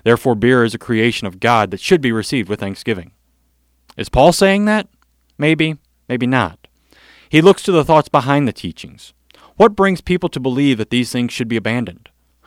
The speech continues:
The primary idea is that the material world and everything that is in it is evil. Nothing good can come from the material. Therefore, there is no need for marriage to curb the desires of the fleshly passions. There is no need to eat most things for the nourishment of the bodies.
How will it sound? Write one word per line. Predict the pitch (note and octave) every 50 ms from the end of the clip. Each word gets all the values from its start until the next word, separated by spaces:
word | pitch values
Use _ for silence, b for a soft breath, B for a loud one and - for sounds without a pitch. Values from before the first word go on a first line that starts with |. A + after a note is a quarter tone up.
| b b
The | -
primary | - - D#3 F3+ F#3+ F#3 E3+ D#3 C#3+
idea | B2+ B2+ B2 G#2+ A2+ A#2 A#2+
is | A2 G#2
that | A2 A2 G#2
the | -
material | G#2+ G2+ - - E3 E3 E3 D#3 C#3+ C3
world | B2+ B2 A#2+ A#2 G#2+
and | G#2
everything | A#2 B2+ C3 A#2 - B2 A#2+ A#2+
that | A2 G#2 F#2+
is | F#2+ F2 -
in | - A#2+ B2 A2+
it | G2 -
is | F2 F#2 F2
evil. | A2+ A2+ G2 - D#2+ E2 _ _ _ _ b b b b b b b b -
Nothing | C#3 E3+ F3 - E3 C#3+ A#2
good | G#2 C#3 C#3 B2+ -
can | - B2+ A2+
come | - - B2 A#2 A2
from | - - A#2+ A2+ G#2
the | G2 F#2+
material. | F#2+ F#2+ - - A#2 A2 G#2 F2+ D#2+ E2+ _ _ _ _ b b b b b _
Therefore, | - A2 G#2+ - A#2
there | A2 G#2+ G#2+
is | G#2 G#2+
no | A2+ A2+
need | A#2 A#2 A2+
for | - A#2
marriage | A2+ B2 B2 B2 B2 B2+ - -
to | -
curb | - - C3 B2
the | B2+ A#2+
desires | A#2 A2+ A2 A#2 A#2 B2 B2 A2+ -
of | A#2
the | A2
fleshly | - - B2 A2+ - - A#2
passions. | - - A2 G#2 G#2 - - A#2+ C#3 - - b b b b b b b
There | E3 E3
is | D#3+
no | F#3+ G#3
need | G#3+ G#3+ G#3+ F#3
to | F#3 -
eat | E3+ G3+ G3+ -
most | C3+ C3 B2 -
things | - A#2+ A#2 A2+ -
for | - - C#3
the | B2+
nourishment | A#2+ A2+ G#2+ G#2+ - - A2+ G#2 -
of | A#2
the | B2+
bodies. | C3 C#3 C3 A#2+ F#2+ F2+ - - - -